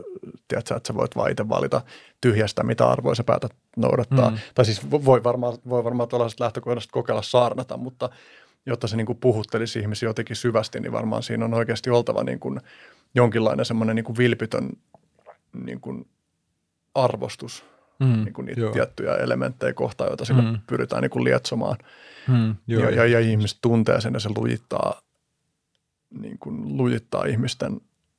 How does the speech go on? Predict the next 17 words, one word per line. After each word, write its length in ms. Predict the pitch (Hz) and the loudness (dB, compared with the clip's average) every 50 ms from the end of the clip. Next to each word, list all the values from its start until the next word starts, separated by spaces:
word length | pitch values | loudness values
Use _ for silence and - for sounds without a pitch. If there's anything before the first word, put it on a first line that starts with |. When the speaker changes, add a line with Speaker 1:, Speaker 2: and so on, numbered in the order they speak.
| _ _ _ _ _ _ _ _ _ _ _ _ _ _ _ _ _ _ _ _ _ - | _ _ _ _ _ _ _ _ _ _ _ _ _ _ _ _ _ _ _ _ _ -8
Speaker 1:
ehkä 240 | - 117 - - 120 | -6 -6 -4 -2 0
kokemusta 500 | 110 127 117 - 113 117 113 - - - | 0 2 2 2 2 0 0 -4 -4 -4
niin 100 | 110 113 | -4 -2
kuin 200 | 113 120 120 120 | -2 -2 -2 -2
el-, 140 | 123 120 127 - | -2 -2 -2 0
elämän 260 | 135 120 110 110 113 | 2 2 2 4 4
merkityksellisyydestä 1080 | 117 117 120 113 110 - 120 117 - - - 117 104 - - 120 - 120 123 - 135 | 4 4 2 2 0 -6 -8 -10 -10 -8 -8 -8 -8 -8 -10 -10 -10 -10 -10 -12 -10
tai, 260 | - - - - 131 127 _ _ _ _ - | -10 -8 -8 -8 -10 -12 _ _ _ _ -16
tai 160 | - - - - | -12 -10 -10 -10
jotain. 300 | 131 - - - 127 - _ _ _ _ _ _ _ _ _ - | -10 -10 -10 -10 -10 -12 _ _ _ _ _ _ _ _ _ -4
Speaker 2:
Mm. 260 | 123 120 110 104 107 110 - _ _ _ _ _ - | -2 0 0 0 -4 -6 -10 _ _ _ _ _ -4
Speaker 1:
Ja 80 | 123 104 | -2 0
sit 200 | - 117 - - | 0 0 0 2
niin 140 | 120 117 - | 0 2 2
kuin, 100 | 123 117 | 2 0
että 140 | - - | 2 0
no, 100 | 117 - | -2 -2